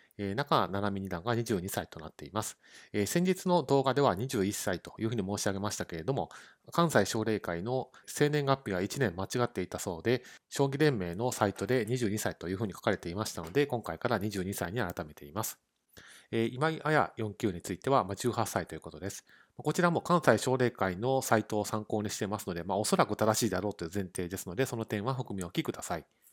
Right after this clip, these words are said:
で、ご存知の通り、年齢制限というものが奨励会にはありますけれども、えー、奨励会での年齢制限は二段階に分かれています。まず初段までですけれども、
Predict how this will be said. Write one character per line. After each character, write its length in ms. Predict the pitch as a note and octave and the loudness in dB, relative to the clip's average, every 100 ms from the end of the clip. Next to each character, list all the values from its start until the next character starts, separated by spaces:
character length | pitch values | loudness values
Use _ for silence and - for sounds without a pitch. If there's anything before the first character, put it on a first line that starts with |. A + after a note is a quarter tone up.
| _ _ _ - | _ _ _ -8
で、 80 | |
ご 160 | A2+ C#3 | -2 2
存 140 | F3+ | 4
知 80 | A3 | 6
の 80 | C3+ | 6
通 200 | C3+ G#2+ | 6 4
り、 160 | F2+ - | 4 2
年 180 | C3 E3 | 2 6
齢 160 | F3 | 6
制 160 | D#3+ F3+ | 10 8
限 160 | C3 G2 | 8 0
と 80 | |
い 40 | G2 | 0
う 20 | |
も 100 | G2 | 0
の 80 | F2+ | 0
が 160 | G#2+ | 2
奨 220 | A#2+ C#3 B2+ | 4 6 6
励 160 | B2 | 4
会 200 | - F2+ | 2 -2
に 60 | F2 | -2
は 120 | E2+ | -4
あ 40 | |
り 80 | F#2 | -2
ま 100 | A2+ | -2
す 80 | A2 | -2
け 120 | - | -4
れ 100 | E2+ | -2
ど 100 | G2+ | 0
も、 160 | G#2 D2 - - - _ - | 0 -4 -12 -20 -20 _ -4
え 140 | G2 | -2
ー、 40 | |
奨 200 | F#2 F3+ | 2 4
励 140 | G3 F3+ | 6 4
会 200 | G2 F#2+ | 2 2
で 80 | A#2+ | 2
の 120 | G2 | 2
年 160 | B2+ | 2
齢 120 | C#3+ B2+ | 4 6
制 220 | C#3+ A2 | 6 6
限 260 | F#2 E2 | 2 -6
は 240 | F2 A#2+ A#2 | 0 2 2
二 60 | A2 | 4
段 200 | E3 G3 | 6 6
階 200 | E3+ F#2+ | 0 -2
に 120 | C#3 | -2
分 80 | F#2+ | -2
か 120 | - | -2
れ 80 | E2+ | -4
て 120 | - | -6
い 80 | C#3+ | -12
ま 140 | - | -8
す。 160 | - - _ _ _ _ _ _ _ _ _ - | -10 -10 _ _ _ _ _ _ _ _ _ -2
ま 80 | |
ず 80 | C3 | 0
初 160 | B2 A3 | 4 6
段 240 | G#3+ A2 | 6 6
ま 80 | F#2+ | 0
で 100 | F#2+ | -2
で 100 | F2 | -2
す 120 | - | -4
け 60 | G2 | -4
れ 40 | |
ど 60 | G2+ | -4
も、 200 | A2+ G2 | -4 -4